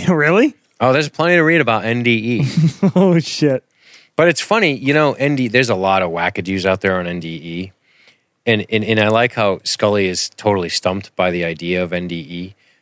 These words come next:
Speaker 2: which we do know now that a lot of times in a near-death experience, your body will dump the chemical known as D M T, which a lot of people smoke for hallucinogenic <laughs> qualities. I guess your body does, like, a D M T dump in these near-death experiences, and it can cause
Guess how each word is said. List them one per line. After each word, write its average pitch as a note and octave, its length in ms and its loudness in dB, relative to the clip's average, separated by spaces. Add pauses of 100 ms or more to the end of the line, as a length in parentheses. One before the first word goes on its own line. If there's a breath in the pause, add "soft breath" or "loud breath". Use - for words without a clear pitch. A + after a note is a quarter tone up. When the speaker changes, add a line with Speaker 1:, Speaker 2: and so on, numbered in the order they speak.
(180)
Speaker 2:
which A2 360 -2
we F#2+ 140 -2
do F#2+ 240 0
know F#2 220 -2
now E2+ 380 -4
that F2+ 140 -2
a E2 60 -6
lot F2 180 0
of G2 60 -2
times F#2+ 380 -6
in F2 80 -10
a E2 60 -8
near-death E2+ 440 -8
experience, F2+ 680 -6
your F2 200 -10
body G2 380 0
will D#2+ 360 -10 (180)
dump G#2 300 0 (240)
the - 80 -18
chemical E2+ 480 -8
known D#2+ 240 -14
as D#2 240 -12
D E2 260 -10
M G2 180 -6
T, D#2 300 -16 (720)
which - 360 -2
a E2 60 -14
lot E2 160 -6
of - 60 -18
people - 180 -18
smoke F2 300 -2
for E2 120 -10
hallucinogenic - 800 -6
<laughs> - 20 -10
qualities. G#2 800 -2 (600 soft breath)
I A#2 80 0
guess A#2+ 280 0
your A#2 60 -2
body G#2+ 260 0
does, G2+ 180 -4
like, F#2+ 100 -6
a - 40 -12
D F#2 200 -8
M F2 120 -10
T G#2+ 240 -6
dump E2 300 -8
in E2+ 60 -12
these D#2+ 200 -14
near-death E2+ 460 -8
experiences, F#2 760 -8
and D#2 80 -16
it D2+ 60 -20
can E2+ 140 -18
cause E2+ 340 -4